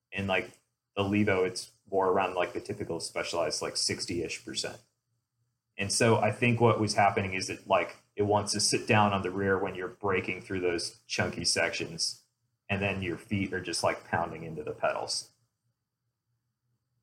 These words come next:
And the Nomad, the way that their curve kinda goes is, like, the anti-rise and the anti-squat start real high, and then they drop off as it goes into the travel on those V P P bikes.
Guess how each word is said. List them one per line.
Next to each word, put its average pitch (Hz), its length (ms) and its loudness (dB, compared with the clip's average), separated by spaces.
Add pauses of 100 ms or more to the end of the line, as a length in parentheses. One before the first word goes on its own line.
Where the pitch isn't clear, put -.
And 107 680 6 (320)
the 113 80 6
Nomad, 131 760 8 (880)
the 113 80 2
way 127 260 6
that 117 300 2
their 120 220 6
curve 110 420 4
kinda 104 240 4
goes 95 460 2
is, 101 500 0
like, 92 260 2 (880)
the 113 200 2
anti-rise 107 960 6
and 98 120 -2
the 98 120 0
anti-squat 98 520 2
start - 280 2
real 95 100 2
high, 85 460 4 (180)
and 101 100 -4
then 92 140 -4
they 90 120 -2
drop 95 360 4
off 92 320 8
as 90 220 -2
it 82 100 -6
goes 87 260 -2
into 87 280 -10
the 78 100 -6
travel - 560 0 (1000)
on 90 120 -2
those 90 200 0
V 95 160 0
P 95 160 -2
P 90 160 -4
bikes. 95 520 0